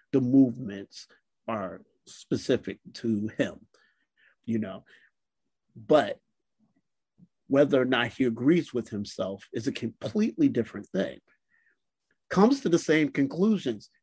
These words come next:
however, just really can't take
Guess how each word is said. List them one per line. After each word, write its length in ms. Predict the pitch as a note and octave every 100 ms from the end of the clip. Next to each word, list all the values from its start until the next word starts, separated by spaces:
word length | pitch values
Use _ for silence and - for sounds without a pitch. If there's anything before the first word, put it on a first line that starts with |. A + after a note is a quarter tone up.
| _
however, 800 | - B2 A#2+ C3+ C#3 - G#2+ F#2+ -
just 300 | - - - - A2+
really 640 | C3 D3+ D#3 B2 G2+ A2 - _
can't 400 | - - C#3 G#2 _ -
take 520 | - B2+ G#2+ -